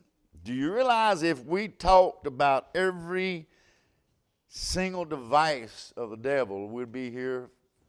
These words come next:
for an awful long time. So I'm just hitting the highlights of the ones that we just really need to grab a hold of. L-, let me give you a little, a little thing to ponder on. That might help you out.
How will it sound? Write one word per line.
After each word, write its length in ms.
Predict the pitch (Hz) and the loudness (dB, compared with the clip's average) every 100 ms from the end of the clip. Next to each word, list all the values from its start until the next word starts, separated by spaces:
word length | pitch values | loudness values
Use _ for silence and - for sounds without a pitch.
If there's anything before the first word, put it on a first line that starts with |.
| - | -16
for 100 | 82 | -12
an 80 | 90 | -4
awful 460 | 107 113 107 - | -4 -4 -8 -14
long 460 | 107 107 110 113 104 | -8 -6 -6 -10 -12
time. 320 | 113 110 80 - - _ _ | -10 -10 -12 -18 -20 _ _
So 140 | - | -16
I'm 180 | 87 104 | -14 -12
just 160 | 110 | -12
hitting 320 | - 127 120 104 | -8 -8 -8 -8
the 120 | 104 | -4
highlights 560 | 120 120 113 117 107 | 0 2 2 0 -4
of 100 | 95 | -10
the 80 | 95 | -12
ones 380 | 98 110 110 95 | -10 -10 -10 -10
that 80 | 87 | -12
we 160 | 95 | -10
just 260 | 95 110 104 | -10 -12 -8
really 240 | 107 107 | -4 -4
need 140 | 101 98 | -6 -8
to 60 | |
grab 360 | 90 107 113 87 | -4 0 0 0
a 40 | |
hold 260 | 82 87 80 | -4 -4 -6
of. 180 | 76 73 - - - - | -10 -12 -16 -18 -20 -14
L-, 180 | 104 87 | -12 -6
let 140 | 151 247 | -4 -4
me 60 | |
give 200 | 214 202 | -2 0
you 100 | 175 | 2
a 40 | 156 | 4
little, 380 | 139 117 - - | 4 2 -4 -4
a 120 | 101 76 | -4 -4
little 320 | 107 104 90 - _ - | -4 -4 -4 -8 _ -8
thing 160 | 123 | -6
to 80 | 95 | -8
ponder 480 | - 113 113 92 85 | -6 -2 -2 -2 -10
on. 260 | 78 69 - _ _ _ _ _ _ _ | -12 -16 -20 _ _ _ _ _ _ _
That 120 | 98 127 | -6 0
might 200 | 135 127 | 2 2
help 200 | 135 117 | -2 -2
you 140 | 113 | -2
out. 220 | 110 92 | -2 -4